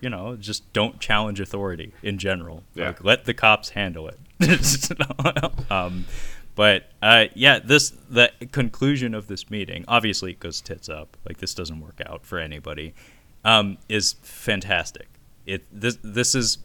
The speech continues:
Speaker 1: this is where you can see things like, um, Tarantino having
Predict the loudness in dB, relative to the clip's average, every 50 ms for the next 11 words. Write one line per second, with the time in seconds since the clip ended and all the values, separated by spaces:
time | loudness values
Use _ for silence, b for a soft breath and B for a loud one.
0 | -6 -2 0 2 2 0 0 0 0 0 0 -2 -2 -4 -4 -4 -4 -4 -4 -4
1 | -4 -4 -4 -4 -6 -8 -8 -8 -8 -8 -10 -12 -18 b b b b b b b
2 | b _ _ _ -10 -8 -8 -8 -8 -10 -10 -12 -14 -16 _ _ _ _ -20 -20
3 | -20 b b b b b b b b b b _ _ -2 0 0 0 0 -2 -4
4 | -6 -6 -4 -4 -6 -6 -8 -10 -14 -18 -6 -2 -2 -2 0 -2 -6 -8 -10